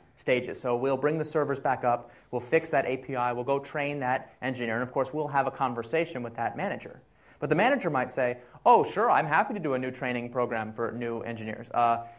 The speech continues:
you know, uh, that'll take about eight weeks, so, you know, if you don't ha-, want me to do anything else for the next eight weeks, I'll work on training." Which is basically just a fancy way of saying, "Screw, <laughs> screw you, we're not doing it." Right? That's, that's manager speak for not gonna do it.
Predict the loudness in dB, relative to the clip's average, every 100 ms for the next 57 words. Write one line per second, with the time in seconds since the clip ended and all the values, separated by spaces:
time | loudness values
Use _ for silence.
0 | -8 -2 0 2 2 4 4 4 2 4
1 | 4 4 -2 -2 -4 -8 -2 0 0 -2
2 | -4 0 0 -2 -2 -2 0 0 0 -6
3 | -2 -2 -2 -2 0 -2 -2 -6 -2 -4
4 | -4 -6 -8 -6 -4 -4 -4 -2 -4 -6
5 | -14 _ _ _ -6 2 4 4 -4 -2
6 | -2 0 -2 -2 -4 -6 -6 -4 -4 -4
7 | -8 -2 0 2 0 0 2 2 0 -2
8 | -2 -4 -10 -16 -20 -20 0 4 4 4
9 | 0 0 0 0 -2 -6 -6 -6 -4 -2
10 | -2 -2 -4 -4 -8